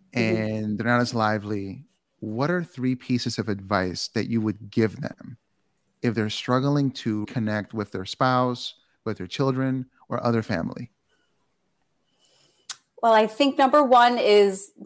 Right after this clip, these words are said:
Speaker 1: to put the judgment away. Even though we might not feel like we are, uh,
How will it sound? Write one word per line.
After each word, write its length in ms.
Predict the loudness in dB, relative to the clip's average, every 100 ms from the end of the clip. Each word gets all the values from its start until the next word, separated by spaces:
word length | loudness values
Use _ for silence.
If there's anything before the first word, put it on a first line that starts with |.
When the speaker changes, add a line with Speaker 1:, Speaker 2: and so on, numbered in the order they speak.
| -4
Speaker 1:
to 100 | -2
put 300 | 0 -2 2
the 100 | 2
judgment 420 | 4 2 0 -2
away. 460 | 2 4 4 2 0
Even 300 | 0 2 4
though 440 | 6 8 6 2 -6
we 140 | -4
might 220 | -2 -2
not 180 | 0 -2
feel 280 | 0 2 4
like 200 | 4 2
we 140 | 2
are, 400 | 4 6 4 2 -6 -6
uh, 260 | -2 -2